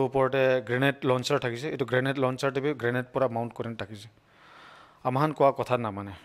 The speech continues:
তো এইটো মাজতে পাব্লিকখানটো চব নিজা নিজা লগা ককাই ভাইখান মৰা হোৱাৰ পৰাতো কোন হ'লে বি অলপতো গুচাটো উঠিব না। আমাখান নিজা লগা চিপাহী একটা মৰি যোৱা তেন্তে না,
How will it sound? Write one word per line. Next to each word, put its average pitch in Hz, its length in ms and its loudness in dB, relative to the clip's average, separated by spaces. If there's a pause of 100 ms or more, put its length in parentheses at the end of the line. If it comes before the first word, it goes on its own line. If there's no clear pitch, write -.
(960)
তো 165 200 8
এইটো 170 220 0
মাজতে 160 560 6
পাব্লিকখানটো 156 1300 -2
চব 175 240 -2
নিজা 147 260 2
নিজা 147 220 0
লগা 143 160 4
ককাই 135 220 2
ভাইখান 139 340 -2
মৰা 123 300 0
হোৱাৰ 123 240 2
পৰাতো 123 240 -2 (440)
কোন 175 180 0
হ'লে 131 200 2
বি 151 80 -6
অলপতো 139 320 -2 (240)
গুচাটো 131 340 -2
উঠিব 117 280 -6 (520)
না। 135 120 0 (800)
আমাখান 135 460 0 (580)
নিজা 135 240 4
লগা 156 180 4
চিপাহী 139 400 0
একটা - 260 0
মৰি 123 320 -4
যোৱা 120 180 0
তেন্তে 110 280 -8 (880)
না, 139 140 -2